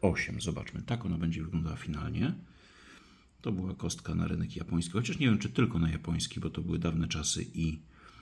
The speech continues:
to jest chyba premiera bodajże dwa tysiące trzynasty rok.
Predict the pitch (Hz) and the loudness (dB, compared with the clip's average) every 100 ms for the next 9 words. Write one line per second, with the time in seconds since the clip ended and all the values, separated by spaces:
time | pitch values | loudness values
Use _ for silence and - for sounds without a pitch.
0 | - - - 87 80 87 85 82 87 87 | -12 -8 -2 0 0 4 4 4 4 4
1 | 85 82 87 87 - 80 - - 85 80 | 4 2 0 0 0 0 0 2 2 2
2 | - 92 151 - | 2 2 0 -4